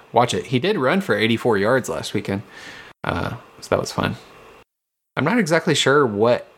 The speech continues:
uh, what happened to L S U, 'cause I'm not seeing, like, any interceptions. Um, I am seeing that there were a couple fumbles. Um, the A and M recovered both of them.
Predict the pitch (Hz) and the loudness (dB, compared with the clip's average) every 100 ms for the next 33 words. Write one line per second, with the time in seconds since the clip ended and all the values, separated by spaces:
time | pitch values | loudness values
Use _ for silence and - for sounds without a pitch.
0 | - 107 101 98 101 - - _ _ _ | -4 -2 0 -2 -4 -8 -18 _ _ _
1 | _ _ _ - 147 139 127 123 113 110 | _ _ _ -2 2 2 2 2 2 2
2 | 107 104 110 98 - 131 156 156 - 143 | 2 2 0 -2 2 2 4 2 2 4
3 | 135 123 117 120 131 127 117 110 107 123 | 4 4 2 2 2 4 4 4 0 0
4 | 127 127 127 123 151 147 143 123 - - | 2 2 2 2 2 2 2 -2 -6 -14
5 | - - - - _ _ _ - 107 104 | -20 -20 -20 -20 _ _ _ -2 0 2
6 | 101 101 101 - 113 117 139 147 131 123 | 0 0 -2 -2 2 2 4 2 2 2
7 | 113 113 110 - 127 95 - 131 110 104 | 2 2 2 0 -4 -2 2 2 4 0
8 | 107 - - - - - - 107 107 104 | -2 -10 -18 -20 -20 -14 -4 0 2 2
9 | 104 104 101 - - 120 117 104 98 127 | 2 2 0 -4 -10 0 2 2 2 2
10 | 123 117 113 110 127 113 107 113 127 98 | 4 4 2 2 2 2 2 2 2 0
11 | 104 110 | 0 -2